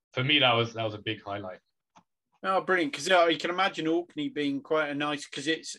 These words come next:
Speaker 2: it's large enough to be a good testing ground. It's small enough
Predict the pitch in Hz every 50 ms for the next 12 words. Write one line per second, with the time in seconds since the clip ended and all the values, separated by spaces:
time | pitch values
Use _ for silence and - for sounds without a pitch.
0 | _ - 160 147 147 - - 170 170 180 185 170 - 175 175 170 160 - - -
1 | 151 139 156 156 151 151 151 147 143 - _ _ - - - - _ _ _ _
2 | _ _ _ _ _ _ _ _ - - 139 147 165 156 156 - 185 175 160 -
3 | - 160 143 135 139 131 131 131 135 143 147 147 - - 170 175 175 170 160 156
4 | 156 156 151 -